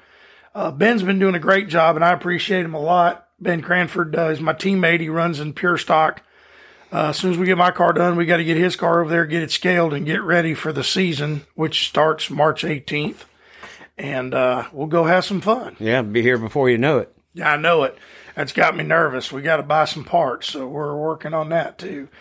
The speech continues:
Speaker 2: Yeah.
Speaker 1: Shout out to, uh, my, one of my sponsors that just came on board, All Pools, with, uh, Rich Bonneberger. He hooked us up with some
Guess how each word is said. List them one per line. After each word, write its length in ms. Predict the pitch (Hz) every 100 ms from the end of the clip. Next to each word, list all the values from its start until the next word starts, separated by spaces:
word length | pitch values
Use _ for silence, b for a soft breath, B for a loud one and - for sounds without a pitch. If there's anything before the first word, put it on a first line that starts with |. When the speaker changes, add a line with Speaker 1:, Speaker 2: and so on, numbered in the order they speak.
| B
Speaker 2:
Yeah. 220 | 110 117 -
Speaker 1:
Shout 400 | - - 190 185
out 300 | 185 185 - -
to, 360 | 185 180 170
uh, 300 | 151 147 139 - _ B B B B -
my, 140 | 175
one 160 | 160 175
of 60 |
my 100 | 160
sponsors 580 | 139 - 185 190 156 135
that 100 | 147
just 240 | 151 156
came 220 | 175 160 165
on 200 | 160 160
board, 220 | 175 156
All 200 | 160 170
Pools, 460 | - 180 170 156
with, 260 | 151 139 -
uh, 160 | 151 147
Rich 260 | 165 -
Bonneberger. 600 | 170 170 170 170 170 165
He 120 | 151 156
hooked 220 | 160 -
us 140 | -
up 160 | 175 190
with 140 | 220
some 320 | - 147 139